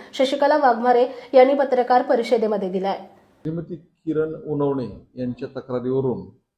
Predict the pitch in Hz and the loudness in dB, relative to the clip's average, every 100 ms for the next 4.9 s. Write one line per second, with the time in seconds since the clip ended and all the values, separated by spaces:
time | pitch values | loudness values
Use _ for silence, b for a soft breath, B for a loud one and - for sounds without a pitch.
0 | _ _ _ _ _ _ _ _ - 127 | _ _ _ _ _ _ _ _ -6 -4
1 | 131 139 135 135 127 120 127 - 131 117 | -2 -2 -4 -4 -8 -10 -12 -16 -18 -18
2 | 113 113 120 113 87 92 _ _ _ - | -20 -14 -12 -10 -12 -18 _ _ _ -20
3 | - 123 123 135 127 120 113 117 117 127 | -12 -12 -12 -18 -8 -6 -6 -6 -6 -8
4 | 139 - - 120 120 113 113 117 | -10 -16 -14 -8 -6 -6 -8 -8